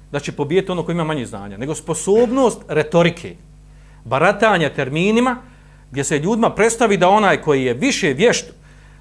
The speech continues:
u, e, raspravljanju, da pobijedi ono koji ima veće znanje. To se često dešava. I to mi vidimo često na televiziji,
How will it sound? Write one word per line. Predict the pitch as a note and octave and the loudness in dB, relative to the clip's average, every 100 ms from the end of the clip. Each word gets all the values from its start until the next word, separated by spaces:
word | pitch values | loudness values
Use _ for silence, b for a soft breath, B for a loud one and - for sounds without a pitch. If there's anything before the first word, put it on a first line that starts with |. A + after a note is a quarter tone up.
| - | -10
u, | E3 D#3 - | -4 -2 0
e, | C3 B2 B2 | 0 0 0
raspravljanju, | C#3+ G3+ - B3+ B3 A3+ F#3 | 0 0 2 2 2 2 2
da | F3+ | 2
pobijedi | A3 B3 A#3+ G3 | 4 4 2 4
ono | B3 A#3 | 4 2
koji | A3+ | 2
ima | A3+ | 2
veće | G#3 - B2+ | 2 0 -6
znanje. | G#2+ G#2+ | -8 -8
To | G#2+ | -6
se | - | -2
često | - D3+ | -2 0
dešava. | C3 A2+ A2+ E2+ - - - - - - - | -2 -4 -4 -8 -16 -20 -20 -20 -20 -20 -16
I | C#3+ | -6
to | E3+ | -4
mi | D#3 | -2
vidimo | C3+ C3+ A#2+ G#2+ - | -2 -4 -6 -8 -8
često | C3 A#2 A2+ | -8 -6 -8
na | |
televiziji, | G2+ G#2+ G#2+ F2+ - | -10 -10 -10 -14 -18